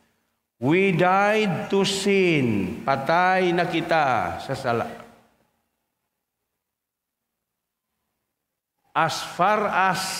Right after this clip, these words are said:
the Son is concerned, I was saved when He died on the cross. Wow! Magpadayon pa ba kita sa pagpagkasala? No.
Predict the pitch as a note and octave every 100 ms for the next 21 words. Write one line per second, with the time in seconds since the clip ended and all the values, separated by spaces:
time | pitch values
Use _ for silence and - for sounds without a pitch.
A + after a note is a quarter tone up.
0 | - - - - - - C3+ D3 - -
1 | G3 F3+ D#3 D#3+ - - D3+ C#3+ - D#3+
2 | B2+ F#2+ F#2 - - _ _ _ _ _
3 | _ _ _ _ _ _ _ _ _ C3
4 | D3+ D#3 D3+ - - D#3+ C3+ A2+ A2 D3
5 | D#3 A#2+ D3 C3 C#3+ D3+ C3 G#2+ E2+ E2
6 | - - C3 C3 A#2+ - A#2+ A#2 D#2+ -
7 | - - - _ _ _ _ _ _ _
8 | _ - A2 A2+ A2+ G2+ F#2+ - - -
9 | - _ _ _ _ _ _ _ _ _
10 | _ _ _ _ _ _ _ _ _ -
11 | A2+ A2+ A#2+ A#2+ B2 C3+ C3 B2+ A#2+ B2
12 | B2 A#2+ C3 C3 B2+ B2 A#2+ A2 A#2+ A#2+
13 | B2+ C#3 C3 A#2+ C3 B2+ F2+ -